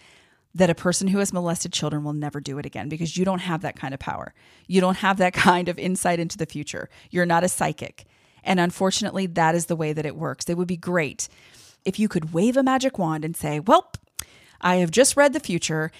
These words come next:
and Bill Bjorkman never molests a child again, therefore it's okay." We don't have that luxury as human beings.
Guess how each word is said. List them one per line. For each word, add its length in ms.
and 260
Bill 220
Bjorkman 720
never 360
molests 420
a 40
child 360
again, 360
therefore 440
it's 160
okay." 360
We 180
don't 480
have 420
that 200
luxury 540
as 220
human 240
beings. 480